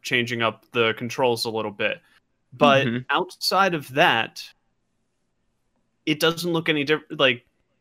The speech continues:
Speaker 1: you, you added some polygons. Cool.
Speaker 2: Yeah, it's, they talk it up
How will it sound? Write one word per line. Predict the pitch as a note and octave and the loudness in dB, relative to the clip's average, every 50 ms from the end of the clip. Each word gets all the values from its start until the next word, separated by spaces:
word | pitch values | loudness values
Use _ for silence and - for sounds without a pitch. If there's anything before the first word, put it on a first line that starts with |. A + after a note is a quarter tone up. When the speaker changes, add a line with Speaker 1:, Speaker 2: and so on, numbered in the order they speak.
| _ _ _ _ _ _ _ _ _ | _ _ _ _ _ _ _ _ _
Speaker 1:
you, | C#3 C3+ C#3+ D#3 D#3+ - | -10 -4 -4 -4 -4 -4
you | D#3+ D#3+ E3 D#3 | -4 -4 -2 0
added | D3+ D#3+ D#3+ D#3+ E3+ D#3 - | 2 2 4 2 2 -2 -4
some | - D#3+ D3 | -4 -4 -4
polygons. | C#3+ D3+ D3+ D3 C#3+ C#3 B2+ B2+ A2+ G2+ G2 G2+ - - - _ _ _ - | 0 0 0 0 0 -2 -2 -4 -4 -6 -6 -10 -14 -18 -20 _ _ _ -14
Cool. | - - F#3+ F3 C#3+ A2 - - - _ _ | -8 -4 -2 0 0 -2 -4 -10 -16 _ _
Speaker 2:
Yeah, | - - E3+ D#3 C#3+ - - | 2 4 4 4 4 0 0
it's, | E3+ F3 F3+ F3+ - - - - _ _ _ _ _ _ _ | 2 2 2 2 -4 -14 -18 -18 _ _ _ _ _ _ _
they | F3+ F#3 | 4 4
talk | F#3+ - - F#3+ G#3 A3 A#3 - - | 4 2 2 4 4 4 4 4 2
it | A3+ G3+ | 4 4
up | G#3 F#3+ - - - - | 6 4 4 0 -2 -12